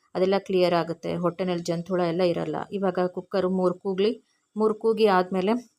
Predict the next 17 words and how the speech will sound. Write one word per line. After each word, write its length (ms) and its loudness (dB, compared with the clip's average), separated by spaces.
ಅದನ್ನ 220 -2
ಆಫ್ 300 2
ಮಾಡ್ಬಿಟ್ಟು 360 0
ಅದನ್ನ 280 2
ತಣ್ಣಗೆ 440 -2
ಮಾಡಿ 360 0
ನೋಡಿ. 180 0
ಇವಾಗ 240 0
ಅನ್ನ 280 0
ನಾನು, 320 0
ಇದು 140 -2
ಪೆಡಿಗ್ರಿ 420 2
ಪೌಡರ್ 360 2
ಇದೆ, 280 2
ರಾಯಲ್ 280 2
ಕೆನೆನ್ 280 -4
ಪೌಡ್ರು. 520 -2